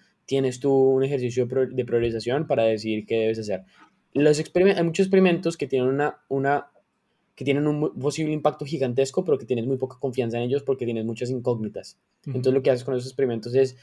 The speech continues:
Speaker 1: ir viendo cómo puedes avanzar, cómo puedes reducir esa incertidumbre con experimentos más pequeños, sin hacer como que el full thing, sino cosas más
Speaker 2: Claro.
Speaker 1: pequeñas que te reduzcan la incertidumbre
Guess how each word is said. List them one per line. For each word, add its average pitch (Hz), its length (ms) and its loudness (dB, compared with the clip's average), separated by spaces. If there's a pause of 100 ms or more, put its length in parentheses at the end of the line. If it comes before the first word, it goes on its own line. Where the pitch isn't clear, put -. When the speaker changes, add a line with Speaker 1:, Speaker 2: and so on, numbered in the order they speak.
(300)
Speaker 1:
ir 147 140 0
viendo 147 340 0
cómo 147 200 0
puedes 147 220 4
avanzar, 143 440 0
cómo 143 180 0
puedes 147 220 4
reducir 131 320 4
esa 131 220 0
incertidumbre 123 680 -2
con 120 140 -4
experimentos 117 500 -6
más 123 200 -2
pequeños, 139 440 -2
sin 107 140 -6
hacer 110 220 -4
como 123 180 -6
que 120 80 -12
el 107 80 -8
full 120 220 -6
thing, 139 280 -4
sino 113 200 -10
cosas 117 180 -8
más 135 100 -4
Speaker 2:
Claro. 127 120 -6
Speaker 1:
pequeñas 147 240 -6
que 139 80 -2
te 131 120 -2
reduzcan 117 360 -2
la 135 40 0
incertidumbre 190 680 4